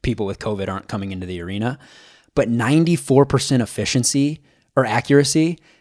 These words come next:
means that there are people who are going to get,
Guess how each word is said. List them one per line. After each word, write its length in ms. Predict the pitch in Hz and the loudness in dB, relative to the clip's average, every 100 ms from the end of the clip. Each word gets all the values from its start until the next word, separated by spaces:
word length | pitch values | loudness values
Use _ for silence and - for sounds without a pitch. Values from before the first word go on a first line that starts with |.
| - | -8
means 400 | 120 151 156 135 | 4 8 8 6
that 380 | 151 131 - _ _ - | 6 6 4 _ _ -8
there 280 | 113 147 147 | 2 6 6
are 100 | 139 | 6
people 400 | - 185 202 180 | 4 4 6 6
who 180 | 160 156 | 8 8
are 80 | |
going 560 | 139 139 135 135 135 135 | 8 6 6 8 6 4
to 160 | 135 120 | 2 2
get, 480 | 113 120 107 _ | 4 4 2 _